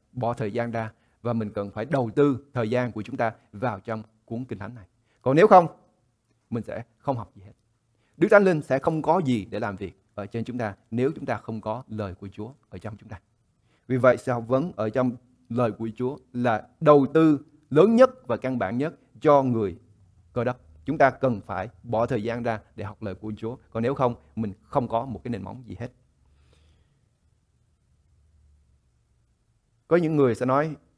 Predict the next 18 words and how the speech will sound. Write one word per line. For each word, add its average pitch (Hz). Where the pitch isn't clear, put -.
"Tôi 139
học 113
hoài 101
mà 110
không 113
đến 110
đâu 101
hết." 107
Ông 139
Phaolô, 139
ông 135
có 151
nói 147
về 131
điều 101
này 95
với 117
ông 107